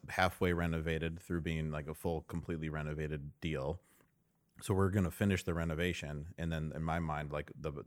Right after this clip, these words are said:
buyer, f-, when we go sell, it's gonna be to somebody from, like, California who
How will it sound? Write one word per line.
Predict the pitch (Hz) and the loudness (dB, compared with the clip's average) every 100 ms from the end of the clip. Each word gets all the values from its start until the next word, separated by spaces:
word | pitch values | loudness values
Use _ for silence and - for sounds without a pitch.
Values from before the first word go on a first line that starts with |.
| - | -6
buyer, | 82 76 73 | 0 0 0
f-, | 76 - | -4 -8
when | - 73 76 | -10 -6 -2
we | 87 | -2
go | 78 67 | -2 -4
sell, | - 73 69 | -4 -4 -4
it's | 69 | -6
gonna | 78 71 | -6 -6
be | 69 | -6
to | 69 | -8
somebody | 73 78 73 69 | -6 -6 -4 -6
from, | - 76 | -6 -4
like, | 67 - _ - - _ | -4 -6 _ -20 -20 _
California | - 78 - 87 78 73 | -2 -2 0 -2 0 -2
who | 85 78 76 | -4 -4 -4